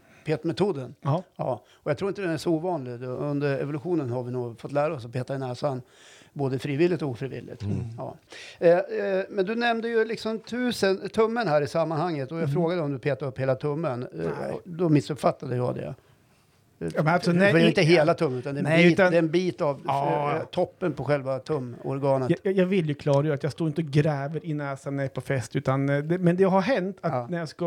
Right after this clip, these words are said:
Speaker 2: upp och klia, att man kommer åt en skorpa och börjar bli näsblod.
Speaker 1: Ja.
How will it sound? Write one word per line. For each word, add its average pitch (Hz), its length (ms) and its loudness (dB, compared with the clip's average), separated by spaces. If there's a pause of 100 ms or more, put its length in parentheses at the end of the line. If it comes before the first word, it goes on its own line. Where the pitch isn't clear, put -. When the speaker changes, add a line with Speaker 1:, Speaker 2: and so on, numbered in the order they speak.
Speaker 2:
upp 165 140 -8
och - 80 -12
klia, 185 440 0 (120)
att 160 120 -6
man 165 140 2
kommer 165 240 -2
åt 175 160 -6
en 156 60 -4
skorpa 160 420 -2
och 147 60 0
börjar 143 220 -4
bli 147 140 -4
näsblod. 156 600 -4
Speaker 1:
Ja. 131 220 -6